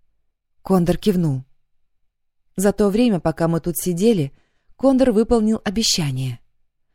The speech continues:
Он рассказал мне о некоторых особенностях местной религии,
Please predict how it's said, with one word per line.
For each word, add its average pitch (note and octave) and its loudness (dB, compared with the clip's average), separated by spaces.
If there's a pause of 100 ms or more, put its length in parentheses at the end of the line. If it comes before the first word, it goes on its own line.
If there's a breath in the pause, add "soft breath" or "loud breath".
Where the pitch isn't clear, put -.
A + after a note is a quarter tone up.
(260)
Он A3+ 4
рассказал G#3+ 0
мне G#3 0
о G#3 -2
некоторых G#3 -2
особенностях G3 -4 (200)
местной G3+ -2
религии, C#3+ -2